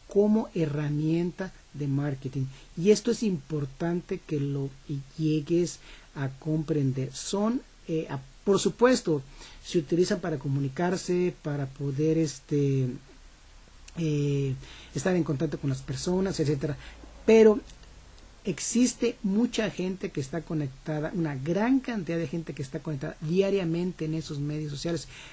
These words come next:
Así es que los mercadólogos han creado o han usado o están usando estas medios sociales como herramientas de marketing, solamente como herramientas de marketing. Y así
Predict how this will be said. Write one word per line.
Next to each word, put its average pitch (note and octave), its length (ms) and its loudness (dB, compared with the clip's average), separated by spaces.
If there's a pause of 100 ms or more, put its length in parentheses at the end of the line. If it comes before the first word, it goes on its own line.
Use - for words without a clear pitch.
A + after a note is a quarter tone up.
(140)
Así D3 340 2
es F3 120 0
que D3 120 -4
los D#3 280 0
mercadólogos F3 840 -2 (100)
han E3 320 -4
creado D#3+ 540 -2 (300)
o D3 120 0
han D#3+ 160 -2 (100)
usado E3+ 720 2
o D#3 120 0
están E3+ 320 -2
usando E3+ 540 -2 (100)
estas F#3 600 -2 (360)
medios E3+ 360 2
sociales E3+ 280 0 (100)
como F#3+ 440 -2
herramientas D#3 840 0
de C#3 100 -2
marketing, C3+ 480 -2
solamente F#3+ 800 -4
como D3 280 -4
herramientas C#3 640 -2
de C3+ 80 -6
marketing. C3+ 480 -4
Y D#3+ 120 0
así G3 340 -2